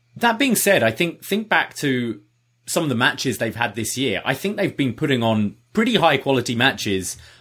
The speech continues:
especially on T V. Some really fun stuff, taking a few risks, like, uh, Fandango's crazy dive. I think they've been quietly entertaining this year. It's just, I don't think that stink will ever go. And I think that's really unfortunate for them.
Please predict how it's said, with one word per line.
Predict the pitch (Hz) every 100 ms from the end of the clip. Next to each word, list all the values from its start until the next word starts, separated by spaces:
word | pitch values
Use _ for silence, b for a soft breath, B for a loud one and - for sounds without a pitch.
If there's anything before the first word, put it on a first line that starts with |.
| B
especially | - - 185 196
on | 175 147
T | 160 123
V. | 127 123 87 - b -
Some | - 151
really | 208 190
fun | - 143 120
stuff, | - 127 104 -
taking | 151 180 208 160
a |
few | - 127 113
risks, | 104 95 - -
like, | 104 104 - _ _ _ _ _ -
uh, | 120 110 104 - _ -
Fandango's | 117 110 110 104 104
crazy | - 113 101 98
dive. | 101 98 98 95 B B B
I | -
think | 262 254
they've | 208
been | 202 175 147 - -
quietly | - - 196 190 160 156
entertaining | 143 127 - 143 135 117
this | 98 -
year. | 104 92 90 B B B -
It's | 135
just, | - 135 143
I |
don't | 123 131 120
think | 120
that | 107 101
stink | - 113 104
will | 107
ever | 95 98
go. | 98 92 - - b b
And | 107 117
I |
think | 113 127
that's | 117 123
really | 117
unfortunate | 110 107 123 113 - 107 -
for | 107
them. | 95 90